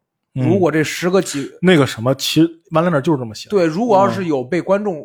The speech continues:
Speaker 2: 或者被演员猜的，他就不用了，
Speaker 1: 嗯。
Speaker 2: 我感觉这个其实挺狠的。
Speaker 1: 嗯。嗯。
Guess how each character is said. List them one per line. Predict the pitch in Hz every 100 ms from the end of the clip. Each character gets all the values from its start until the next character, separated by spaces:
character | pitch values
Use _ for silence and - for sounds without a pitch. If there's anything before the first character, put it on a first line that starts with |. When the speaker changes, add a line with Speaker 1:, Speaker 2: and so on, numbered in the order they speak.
| -
Speaker 2:
或 | 190
者 |
被 | 165 196
演 | 139
员 | 123
猜 | 123 - 170
的， | 139
他 |
就 | 139
不 | 139 156
用 | 196
了， | 151
Speaker 1:
嗯。 | 117
Speaker 2:
我 |
感 | 131
觉 | 127
这 | 117
个 |
其 | 107
实 | 160
挺 | 160 - 143
狠 | 156 127
的。 | 90 - _ -
Speaker 1:
嗯。 |
嗯。 | 113 107